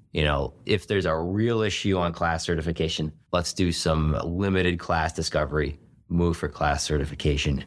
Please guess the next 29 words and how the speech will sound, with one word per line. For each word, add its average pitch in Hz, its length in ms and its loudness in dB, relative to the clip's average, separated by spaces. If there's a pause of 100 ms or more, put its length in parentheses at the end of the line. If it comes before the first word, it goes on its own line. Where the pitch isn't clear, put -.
maybe 69 320 2
the 64 160 -4
issue - 200 -4
goes 53 240 -6
away. - 360 -10 (520)
The 95 100 0
flip 147 260 0
side, 55 400 -2
if - 180 2
there's 98 300 0
a, 78 380 0 (260)
a 87 100 0
compelling 92 680 0
defense 90 600 -2
to - 120 -2
the 76 200 2
individual 76 540 4
claim, 92 540 0 (100)
maybe 95 280 2
you 98 120 4
wanna 90 240 2
do 85 200 2
individual 82 760 2
merits 78 440 2
first, - 600 -2 (400)
put 95 140 -2
off 107 240 0
class - 280 -10
discovery, 85 680 -2